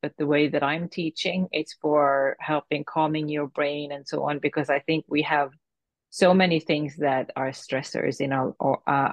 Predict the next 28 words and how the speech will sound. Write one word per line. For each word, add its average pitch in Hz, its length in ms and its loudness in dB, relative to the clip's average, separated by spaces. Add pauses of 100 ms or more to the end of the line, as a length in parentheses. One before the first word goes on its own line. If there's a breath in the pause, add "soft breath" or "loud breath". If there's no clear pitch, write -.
our 143 120 4
lives 139 320 2
already. 151 520 -2 (720)
So 143 720 0
that's 147 320 -8
why 147 240 2
I 135 60 4
want 127 260 0
to 135 100 -4
use 131 300 0
this, 131 260 -2
and 135 120 0
especially 131 800 -2 (160)
connected - 500 -2
to 147 160 2
addiction - 640 -2
and, - 260 -4 (120)
and, - 340 -6 (140)
um, 143 420 0 (480)
way 143 220 6
of 135 80 2
eating 135 460 4
and 131 100 -2
handling 131 320 -2
cravings - 540 -4
and - 140 -8
so - 140 -6
on. - 220 -8